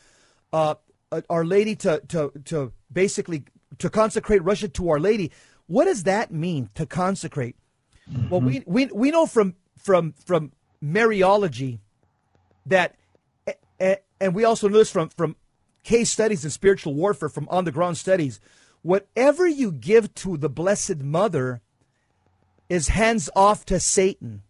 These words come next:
Speaker 1: because she's the Immaculate One, full
Speaker 2: Mm.
Speaker 1: of grace, all holy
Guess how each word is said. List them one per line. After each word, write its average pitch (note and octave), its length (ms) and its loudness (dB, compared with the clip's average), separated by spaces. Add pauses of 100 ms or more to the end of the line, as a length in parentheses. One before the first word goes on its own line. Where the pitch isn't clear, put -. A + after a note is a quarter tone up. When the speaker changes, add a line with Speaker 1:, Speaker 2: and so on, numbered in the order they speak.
(520)
Speaker 1:
because F3+ 360 2
she's G3+ 260 -4
the G#3 180 -8
Immaculate F#3+ 840 0
One, A2+ 380 -10 (480)
full A#3+ 500 6
Speaker 2:
Mm. B3 60 8
Speaker 1:
of F3 200 4
grace, G#3+ 680 4 (720)
all A3+ 300 6
holy E3+ 680 6